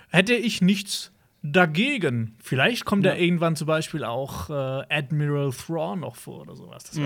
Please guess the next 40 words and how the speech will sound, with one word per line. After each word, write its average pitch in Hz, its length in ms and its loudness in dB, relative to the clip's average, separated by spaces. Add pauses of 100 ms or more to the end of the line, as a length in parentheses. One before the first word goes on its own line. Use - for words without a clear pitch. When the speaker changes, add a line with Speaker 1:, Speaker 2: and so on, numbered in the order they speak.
Speaker 2:
Mhm. 123 140 -2
Speaker 1:
auch 160 40 -6
cool. 147 140 -8
Speaker 2:
Wer 127 160 0
weiß, 139 380 -4
ja. 120 140 -10 (120)
Oder 127 200 -6
die, 120 240 -4
äh, 120 360 -4
Wuzhan 139 300 0
Yong 160 220 2
oder 113 180 0
sowas. 107 380 -6
Das 107 140 -12
wär 120 80 -6
natürlich 113 460 -10 (600)
dann 113 120 -4
der 117 140 0
Speaker 1:
Na. 139 100 -4
Speaker 2:
Obershit. 110 600 -2 (300)
Speaker 1:
Ah, - 120 -10
das, 147 280 -4
ich 123 140 -4
glaub, 202 120 6
Speaker 2:
Yuuzhan, 185 160 6
Speaker 1:
das 156 200 2
Speaker 2:
Yuuzhan, 190 480 6
Yuuzhan 170 520 2
Wong, 139 180 0
so 127 180 0
heißen 107 240 -2
die. 98 120 -10 (260)
Speaker 1:
Ja, 151 320 0
Speaker 2:
Sorry. 135 400 0 (460)
Speaker 1:
die, - 300 -4
<laughs> - 100 -12
die 139 220 -2
Star 156 420 0
Wars 117 440 0
Asiaten. 113 760 -2